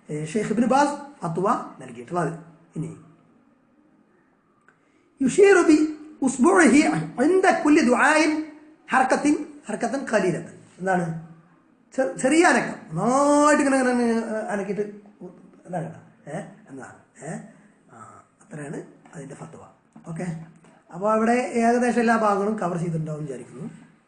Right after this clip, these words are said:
ഓക്കെ, സുബ്ഹാനക അല്ലാഹുമ്മ വബിഹംദിക അഷ്ഹദു അല്ലാ ഇലാഹ ഇല്ലാ അൻത അസ്തഗ്ഫിറുക വ അത്തൂബു ഇലൈക്.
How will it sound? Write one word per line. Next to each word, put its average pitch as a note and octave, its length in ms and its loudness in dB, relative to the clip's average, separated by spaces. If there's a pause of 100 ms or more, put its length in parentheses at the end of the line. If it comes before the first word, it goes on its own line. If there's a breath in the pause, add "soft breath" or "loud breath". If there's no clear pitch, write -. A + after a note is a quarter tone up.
(300)
ഓക്കെ, D3+ 220 -14 (1600)
സുബ്ഹാനക A3+ 400 0
അല്ലാഹുമ്മ G#3+ 280 2
വബിഹംദിക G3+ 220 0
അഷ്ഹദു F#3+ 260 -2
അല്ലാ F#3 220 0
ഇലാഹ F3 160 0
ഇല്ലാ E3+ 160 -2
അൻത E3 120 -2
അസ്തഗ്ഫിറുക D#3+ 540 -6
വ D3 40 -4
അത്തൂബു C#3+ 300 -8
ഇലൈക്. E3 300 -6